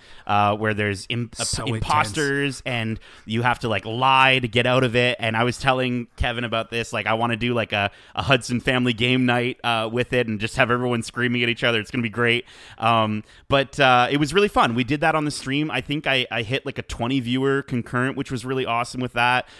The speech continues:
Speaker 1: Um, I've gotten a bunch of subscribers. We're over a hundred followers now, which is amazing. Um, and, uh, and it's, yeah, we're having a lot of fun, and, and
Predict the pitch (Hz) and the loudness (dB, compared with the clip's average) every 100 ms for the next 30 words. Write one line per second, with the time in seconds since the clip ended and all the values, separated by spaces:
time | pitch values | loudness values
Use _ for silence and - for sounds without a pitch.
0 | - - 113 110 110 104 107 110 110 120 | -10 2 4 6 4 0 -4 -2 -2 0
1 | 110 107 101 123 120 113 - 92 - 170 | -2 -4 -4 -4 -4 -8 -12 -14 -4 0
2 | 165 165 160 117 135 156 180 185 190 156 | 0 -2 -4 -2 -2 2 4 6 4 4
3 | 180 175 170 170 165 170 180 165 175 165 | 2 2 0 -2 -2 0 -2 -2 -2 -2
4 | 147 127 131 135 135 156 202 165 190 190 | -4 -8 -8 -6 -4 -4 -6 -6 -4 -4
5 | 185 - - - - 127 127 127 123 123 | -6 -10 -20 -20 -2 4 6 6 4 0
6 | 127 - 135 135 135 123 135 131 127 127 | -2 -2 2 2 2 0 2 4 4 2
7 | 135 151 - 175 190 165 160 175 175 175 | 0 -2 -4 -4 0 0 -2 -2 0 0
8 | - 147 202 117 110 123 117 | 0 -2 0 -2 -2 -2 -2